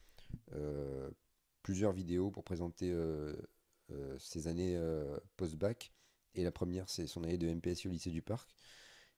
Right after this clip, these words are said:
et, euh, au lycée, euh, Pierre de Fermat. Et, euh, ce qui m'avait, euh, ce que j'avais trouvé, euh, bien dans cette vidéo, c'est, euh, qu'on a vraiment un témoignage hyper concret,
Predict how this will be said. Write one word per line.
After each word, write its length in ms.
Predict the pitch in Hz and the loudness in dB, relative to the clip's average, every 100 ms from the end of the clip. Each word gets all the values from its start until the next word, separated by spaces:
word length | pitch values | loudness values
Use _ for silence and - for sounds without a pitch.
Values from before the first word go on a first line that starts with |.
| - | -20
et, 140 | - - | -10 0
euh, 220 | 85 73 | 2 2
au 140 | 69 80 | 0 -2
lycée, 340 | 76 - 95 | -2 -2 2
euh, 240 | 82 76 | 2 2
Pierre 160 | 73 92 | 0 0
de 60 | 90 | 0
Fermat. 320 | 78 85 127 - - - - _ - | 0 0 -2 -8 -20 -20 -20 _ -2
Et, 160 | 101 | 4
euh, 160 | 95 85 | 4 4
ce 100 | - | -2
qui 100 | 98 | 0
m'avait, 360 | 92 90 101 | 2 4 6
euh, 680 | 101 92 87 85 80 78 73 - - - - | 6 6 6 4 4 2 0 -4 -8 -12 -18
ce 100 | - | -8
que 100 | 92 | -2
j'avais 140 | 90 | -2
trouvé, 340 | - 90 92 | -2 2 4
euh, 160 | 92 87 | 6 4
bien 160 | 85 110 | 2 0
dans 100 | 98 | 0
cette 180 | 101 | -2
vidéo, 400 | 87 90 95 113 - - - - _ _ | -2 0 2 0 -2 -16 -20 -20 _ _
c'est, 400 | - - 92 95 - | -8 -2 2 0 0
euh, 520 | 87 85 80 78 76 | -2 0 2 2 0
qu'on 200 | - 90 | -2 0
a 60 | 85 | 2
vraiment 300 | 87 98 104 | 2 4 4
un 60 | |
témoignage 460 | 90 90 90 95 - | 4 4 4 2 0
hyper 260 | 110 110 104 | -2 0 0
concret, 440 | 104 92 - 95 | 0 -4 0 -2